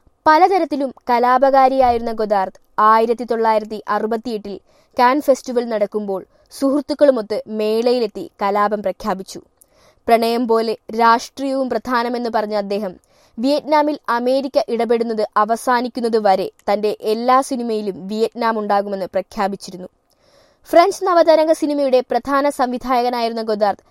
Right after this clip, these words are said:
തങ്ങളെ വിശേഷിപ്പിച്ചത് സിനിമാ തെക്കിന്റെ കുട്ടികൾ എന്നാണ്. പാരീസ് ഫിലിം ആർക്കൈവിലെ സിനിമാ തിയേറ്ററാണ് സിനിമാ തെക്ക്. സിനിമയുടെ ഭാഷ മാറ്റി നിയമങ്ങൾ ലംഘിക്കാൻ തങ്ങളെ പഠിപ്പിച്ചത് ഗൊദാർദാണെന്ന്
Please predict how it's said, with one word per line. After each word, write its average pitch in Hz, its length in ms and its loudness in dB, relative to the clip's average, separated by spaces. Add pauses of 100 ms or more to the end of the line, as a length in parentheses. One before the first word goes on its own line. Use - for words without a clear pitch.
(160)
തങ്ങളെ 240 300 0
വിശേഷിപ്പിച്ചത് 220 800 -6 (420)
സിനിമാ 285 380 0
തെക്കിന്റെ 254 400 -4
കുട്ടികൾ 214 420 -4
എന്നാണ്. 185 300 -6 (560)
പാരീസ് 247 420 4
ഫിലിം 262 220 -6 (100)
ആർക്കൈവിലെ 240 520 -2 (160)
സിനിമാ 262 420 -2
തിയേറ്ററാണ് 233 600 -6 (120)
സിനിമാ 214 420 -6
തെക്ക്. - 260 -12 (840)
സിനിമയുടെ 403 580 0
ഭാഷ 320 380 2
മാറ്റി 302 360 -2 (120)
നിയമങ്ങൾ 285 600 0
ലംഘിക്കാൻ 254 440 -2 (120)
തങ്ങളെ 233 300 -2
പഠിപ്പിച്ചത് 214 560 -4 (120)
ഗൊദാർദാണെന്ന് 220 840 2